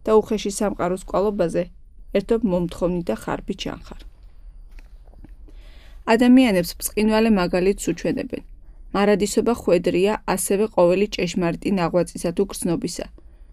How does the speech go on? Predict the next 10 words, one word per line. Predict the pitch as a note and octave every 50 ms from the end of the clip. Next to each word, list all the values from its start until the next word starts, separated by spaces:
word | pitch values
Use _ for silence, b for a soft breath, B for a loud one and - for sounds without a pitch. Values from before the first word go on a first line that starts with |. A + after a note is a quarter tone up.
| b b b -
თუმცა | - - - A3+ A3 - B3+
შესაძლოა, | A#3+ - A#3 G#3+ - A#3 G#3+ G3+ A3 F#3 E3 D#3 D#3 D3+
ამის | - F3 F#3+ F#3+ F#3+ -
თაობაზე | - - - G3+ G3 G3+ F#3 F3 - -
არავის | - - F3+ F3+ F#3 F#3 G#3 G#3+ -
არაფერი | G#3 E3+ E3+ F3 E3+ - - F3+ F3+ G3+
სმენია, | - - - E3+ E3+ E3+ F#3 - - F#3 F3+ b b b b b b b b b
არავის | b - F#3+ F#3+ G3 G3 G3+ -
არაფერი | - G3 F#3+ G3 F#3 - - F#3+ F#3 G#3+
უნახავს, | G#3+ G3 F#3 D#3 - - - - E3+ F#3+ -